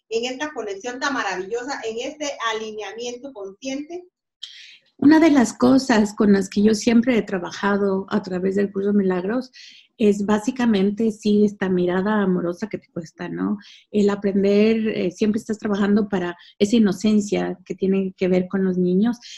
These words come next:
Speaker 2: pero básicamente el curso de milagros, eh, al igual que el Ho'oponopono, tiene que ver con trabajar el perdón, ¿no?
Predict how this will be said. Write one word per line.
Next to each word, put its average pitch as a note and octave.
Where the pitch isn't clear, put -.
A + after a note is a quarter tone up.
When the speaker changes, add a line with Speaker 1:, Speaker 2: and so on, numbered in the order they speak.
Speaker 2:
pero B3
básicamente B3
el G3+
curso A3
de A#3
milagros, A3
eh, F#3
al A3+
igual B3
que -
el G3+
Ho'oponopono, G#3
tiene B3+
que A#3+
ver G#3
con A3+
trabajar F#3+
el G3
perdón, -
¿no? G#3